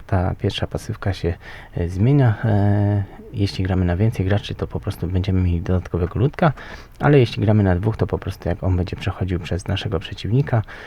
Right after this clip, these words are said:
e, to będziemy dostawali razy dwa ten surowiec.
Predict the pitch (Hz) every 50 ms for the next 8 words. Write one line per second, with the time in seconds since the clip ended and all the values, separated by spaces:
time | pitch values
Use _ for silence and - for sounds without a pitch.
0 | - - - - - - - 90 85 82 - - - 127 120 110 95 - 101 101
1 | 98 92 87 90 92 - 101 92 95 95 92 90 90 87 87 - - - 90 90
2 | 92 92 90 92 90 82 85 90 95 92 90 - - - - - - - - 101
3 | - - 95 90 - - 98 90 90 82 - - - -